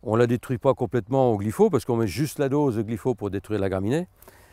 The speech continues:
mais pas pour détruire les dicotes. Ces dicotes-là, euh, la févrole et tout ça, les, ils vont rester encore un peu vertes des, quand on va semer le maïs, mais ça, c'est pas grave.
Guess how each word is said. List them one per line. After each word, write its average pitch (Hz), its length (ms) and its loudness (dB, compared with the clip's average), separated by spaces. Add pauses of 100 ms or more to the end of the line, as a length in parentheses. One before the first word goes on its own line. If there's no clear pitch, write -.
(280)
mais 107 120 0
pas 175 220 8
pour 160 160 4
détruire 139 340 4
les 143 120 2
dicotes. 139 320 0
Ces - 260 -4
dicotes-là, 143 500 2
euh, 110 380 6
la 101 120 4
févrole 104 340 2
et 98 40 -2
tout 92 100 -4
ça, 151 180 -2
les, 92 360 -4 (840)
ils 101 120 -4
vont 101 160 2
rester 113 260 2
encore 113 320 4
un 107 60 4
peu 107 120 4
vertes 135 480 2 (480)
des, 95 360 -4
quand 107 180 -4
on 101 60 0
va 98 120 0
semer 98 160 -6
le 92 60 -4
maïs, 117 380 -2
mais 92 140 -8
ça, 110 140 -4
c'est 113 100 -4
pas 107 140 -2
grave. 98 220 -2